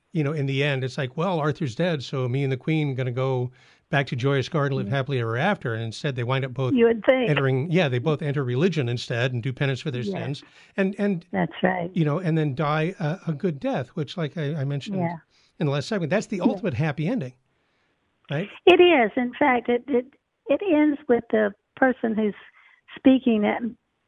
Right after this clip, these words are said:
Speaker 2: Mallory, I'm not Mallory, Lancelot's
Speaker 1: Mm-hmm.
Speaker 2: funeral, that he was the godliest man who ever came among press of knights.
Speaker 1: Mm-hmm.
Speaker 2: Because that time he has become a saint on earth. And when he dies, he has a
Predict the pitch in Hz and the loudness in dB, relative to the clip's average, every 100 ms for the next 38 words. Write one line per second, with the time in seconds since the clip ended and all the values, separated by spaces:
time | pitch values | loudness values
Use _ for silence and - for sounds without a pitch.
0 | - 220 214 208 202 254 214 196 202 185 | 6 6 8 4 2 0 2 2 2 2
1 | 185 214 196 _ - 226 220 180 208 190 | 4 4 0 _ 4 4 4 2 4 4
2 | 185 - 147 123 233 208 185 180 - - | 2 0 -2 0 0 -2 -6 -6 -12 -2
3 | - 185 233 214 208 214 208 - 240 262 | 2 6 6 4 4 2 2 4 6 6
4 | 233 202 185 185 - 208 196 190 196 185 | 2 -2 -2 -6 -4 -2 -2 -2 -6 -10
5 | _ _ - 220 208 226 - 226 220 214 | _ _ 4 4 4 -2 2 2 2 0
6 | 196 196 196 - 214 185 - 202 196 165 | 0 -2 0 2 2 2 -4 -4 0 0
7 | 165 - - - - _ _ - - 117 | 0 -6 -10 -16 -16 _ _ -14 -8 -4
8 | 90 214 220 269 302 - 254 226 208 233 | 2 2 6 4 4 6 6 4 0 0
9 | 214 208 202 - 202 - 190 185 - 208 | 2 2 0 -6 -8 -4 -4 -6 -4 0
10 | 180 - - _ - 202 185 185 170 180 | 0 -4 -12 _ -4 0 2 4 2 -2
11 | - - _ - - - 202 208 196 196 | -12 -20 _ -20 -10 -2 4 4 4 2
12 | 190 208 214 214 208 - - _ _ _ | 4 6 6 4 2 -6 -18 _ _ _
13 | _ _ _ _ _ _ _ - 226 214 | _ _ _ _ _ _ _ -2 0 4
14 | 208 220 | 2 2